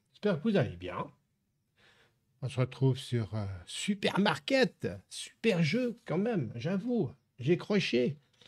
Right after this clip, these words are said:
j'ai croché, j'ai croché. J'ai croché beaucoup même.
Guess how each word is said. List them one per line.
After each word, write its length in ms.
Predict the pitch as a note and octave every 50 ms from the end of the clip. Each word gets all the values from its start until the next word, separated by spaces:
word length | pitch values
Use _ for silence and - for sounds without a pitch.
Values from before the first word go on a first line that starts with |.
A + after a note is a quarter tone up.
| _ _ _ _ _ _
j'ai 140 | - D3 D#3+
croché, 460 | D3+ - - F3+ - - - B3 A3
j'ai 160 | D3+ D3+ D3
croché. 460 | D3 - F#3+ F3+ C#3+ - - A#3+ A#3+ _ _ _ _ _ - - - - - - - - _ _ _ -
J'ai 140 | C3+ D#3+ D#3
croché 320 | - D3 C#3 D3 C3+ G2+
beaucoup 320 | G2 E3+ G3 G3 - B3
même. 320 | A3+ A3 G#3+ F3 C#3+ D3